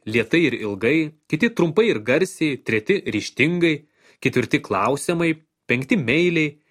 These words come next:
šešti iškilmingai. Kai kurie žmonės duris krapštydavo nagais, kiti į jas trindavo kaktą, dar kiti duris švelniai plekšnodavo liežuviu.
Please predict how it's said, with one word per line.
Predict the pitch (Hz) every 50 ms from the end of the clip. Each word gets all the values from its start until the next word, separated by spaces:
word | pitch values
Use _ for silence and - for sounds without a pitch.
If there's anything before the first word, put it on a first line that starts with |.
| _ -
šešti | - - 170 - - 202 160 - 117
iškilmingai. | - - - 110 104 104 110 120 110 104 95 95 90 - _ _ _ _ _ _ _ _ _ _ -
Kai | 151 -
kurie | - 175 180 170
žmonės | 143 160 165 165 160 160 156 147 -
duris | 131 139 143 139 160 - -
krapštydavo | 135 127 - - - 156 135 127 104 101 98
nagais, | 98 101 101 98 123 156 180 180 - - - _ _ _ _ _ _ _ _ -
kiti | - 165 156 247 247
į | - 165 170 185 185
jas | 180 - -
trindavo | - 151 190 180 151 123 104 101 95 -
kaktą, | - 131 151 175 180 - - - 165 151 151 - _ _ _ _ _ -
dar | 113 147 175 208 220
kiti | - 156 - - 110
duris | 104 113 123 135 196 196 - -
švelniai | - - 131 147 170 185 180 165 139
plekšnodavo | 127 127 123 - - - 147 160 147 147 135 131 135
liežuviu. | 127 123 127 127 110 107 123 120 139 180 143 92